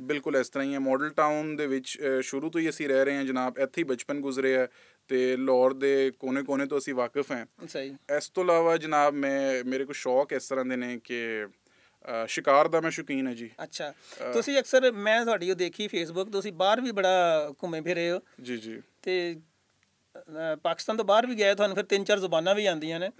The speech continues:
Speaker 1: ਜੀ, ਜੀ।
Speaker 2: ਤੇ ਪਾਕਿਸਤਾਨ ਤੇ ਬਾਹਰ ਜੋ ਜਾਂਦੇ ਹੋ ਤੇ ਤੁਹਾਨੂੰ ਪਾਕਿਸਤਾਨ ਦੀ ਯਾਦ 'ਚ ਕਿਹੜਾ ਸ਼ਹਿਰ ਜ਼ਿਆਦਾ, ਕਿਹੜੀ ਚੀਜ਼ ਜ਼ਿਆਦਾ ਯਾਦ ਆਉਂਦੀ ਕਿ ਇਹ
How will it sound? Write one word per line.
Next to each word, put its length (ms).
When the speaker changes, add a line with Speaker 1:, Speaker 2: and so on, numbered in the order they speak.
Speaker 1:
ਜੀ, 160
ਜੀ। 140
Speaker 2:
ਤੇ 80
ਪਾਕਿਸਤਾਨ 840
ਤੇ 100
ਬਾਹਰ 400
ਜੋ 160
ਜਾਂਦੇ 380
ਹੋ 60
ਤੇ 120
ਤੁਹਾਨੂੰ 720
ਪਾਕਿਸਤਾਨ 460
ਦੀ 220
ਯਾਦ 340
'ਚ 120
ਕਿਹੜਾ 240
ਸ਼ਹਿਰ 340
ਜ਼ਿਆਦਾ, 420
ਕਿਹੜੀ 320
ਚੀਜ਼ 240
ਜ਼ਿਆਦਾ 340
ਯਾਦ 280
ਆਉਂਦੀ 240
ਕਿ 80
ਇਹ 180